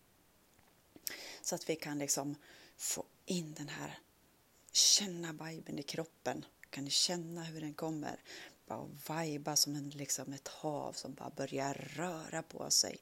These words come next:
Och viba så att vi kan liksom viba ut med en hög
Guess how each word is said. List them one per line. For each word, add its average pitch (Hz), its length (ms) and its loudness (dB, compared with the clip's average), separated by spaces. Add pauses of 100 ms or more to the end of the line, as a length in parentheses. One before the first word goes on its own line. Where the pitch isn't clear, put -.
(380)
Och - 240 -14 (120)
viba 151 500 -2
så 131 120 6
att - 160 -8
vi 127 60 -4
kan 135 180 -4
liksom - 300 -6 (840)
viba 160 480 -2 (340)
ut - 1000 -2
med 165 160 0
en 143 80 -10
hög 156 400 -8